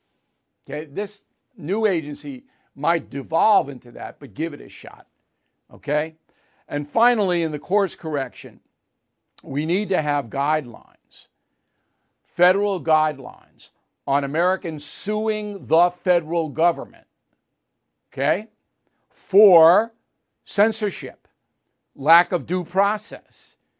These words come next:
and bias in the workplace. Say you get fired 'cause you're black, okay?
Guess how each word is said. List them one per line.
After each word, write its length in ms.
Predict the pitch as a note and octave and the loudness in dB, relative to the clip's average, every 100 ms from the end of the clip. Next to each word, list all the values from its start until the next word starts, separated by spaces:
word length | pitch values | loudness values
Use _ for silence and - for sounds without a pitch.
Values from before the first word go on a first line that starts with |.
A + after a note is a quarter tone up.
| _ | _
and 180 | C#3 C3 | -10 -2
bias 440 | C#3 D3+ E3 E3 | 0 0 -2 -8
in 80 | E3 | -12
the 60 | F3 | -10
workplace. 640 | G#3 A3+ - - A2+ _ _ _ _ _ _ _ _ | -10 -12 -18 -20 _ _ _ _ _ _ _ _ _
Say 280 | A#2 F#3 F#3 | -8 -2 0
you 140 | G3 | 0
get 160 | F3 F3+ | -4 -4
fired 460 | F#3+ G3 G#3 F3 | -4 -2 -2 -4
'cause 180 | D3 D#3+ | -8 -12
you're 100 | D#3 | -12
black, 520 | C3 D#3+ G3 - _ _ _ _ _ _ _ _ _ _ | -10 -8 -10 -12 _ _ _ _ _ _ _ _ _ _
okay? 480 | A#2 D3 E3 F#3+ | -10 -2 -2 -2